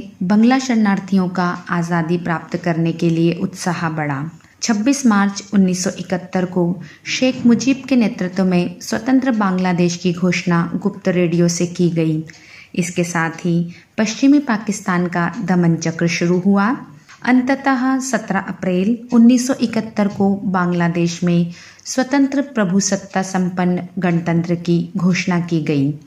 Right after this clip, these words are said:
और विश्व की सरकारों से मान्यता प्रदान करने का आग्रह किया गया।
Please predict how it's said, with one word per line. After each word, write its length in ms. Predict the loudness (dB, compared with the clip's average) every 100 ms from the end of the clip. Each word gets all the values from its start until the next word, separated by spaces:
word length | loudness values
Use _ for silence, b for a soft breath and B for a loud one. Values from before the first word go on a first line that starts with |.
| B B B B -4
और 200 | -2 0
विश्व 360 | -2 -2 -4 -2
की 200 | 0 0 0 B B -6
सरकारों 600 | -2 -2 0 0 0 0
से 180 | 0
मान्यता 520 | 2 2 2 0 -2 -4
प्रदान 420 | -4 -2 0 0
करने 320 | 0 0 0 -2
का 140 | -4 -6 -4
आग्रह 400 | -2 -2 -2 -4 -6
किया 300 | -4 -4 -2
गया। 300 | -4 -4